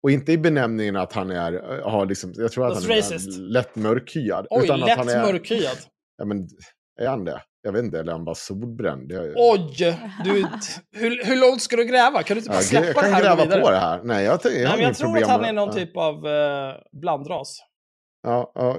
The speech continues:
Speaker 1: det, det, det rör mig inte ryggen om vad han
Speaker 2: Nej,
Speaker 1: har
Speaker 2: för
Speaker 1: för
Speaker 2: du pratade om det i
Speaker 1: rasbakgrund.
Speaker 2: fem minuter, men
Speaker 1: Nej, för
Speaker 2: okej.
Speaker 1: jag ser inte färgen.
Speaker 2: Nej,
Speaker 1: Jag ser inte
Speaker 2: vilken
Speaker 1: färgen.
Speaker 2: tur.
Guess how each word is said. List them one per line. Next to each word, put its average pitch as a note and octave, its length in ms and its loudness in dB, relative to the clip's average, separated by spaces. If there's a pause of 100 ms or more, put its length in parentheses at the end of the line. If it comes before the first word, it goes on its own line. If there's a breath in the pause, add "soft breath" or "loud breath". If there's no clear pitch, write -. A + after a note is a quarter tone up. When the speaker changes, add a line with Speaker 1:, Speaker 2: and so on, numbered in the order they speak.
Speaker 1:
det, A#2 220 -12
det, C3 500 4
det C3+ 140 4
rör A#2+ 260 4
mig G#2 120 0
inte G#2+ 200 -2
ryggen G#2 380 0
om E2+ 240 -6
vad F#2 320 0
han F2 360 -6
Speaker 2:
Nej, G#3 280 2
Speaker 1:
har F3+ 60 0
Speaker 2:
för F#3 100 -8
Speaker 1:
för F#3+ 60 0
Speaker 2:
du F3+ 80 0
pratade F#3+ 360 2
om F3+ 80 -2
det F3 60 -2
i - 20 0
Speaker 1:
rasbakgrund. F3 200 0
Speaker 2:
fem D#3 60 -6
minuter, F3+ 360 -4
men A#2 140 -4
Speaker 1:
Nej, A#2 80 0
för B2 100 -4
Speaker 2:
okej. A#2 80 0
Speaker 1:
jag A#2 100 0
ser C3 180 -2
inte A2+ 160 -6
färgen. C3+ 320 -4 (120)
Speaker 2:
Nej, E3 320 -2
Speaker 1:
Jag - 80 -14
ser - 200 -8
inte - 20 -8
Speaker 2:
vilken D#3+ 220 -10
Speaker 1:
färgen. D3 200 -4
Speaker 2:
tur. - 160 -14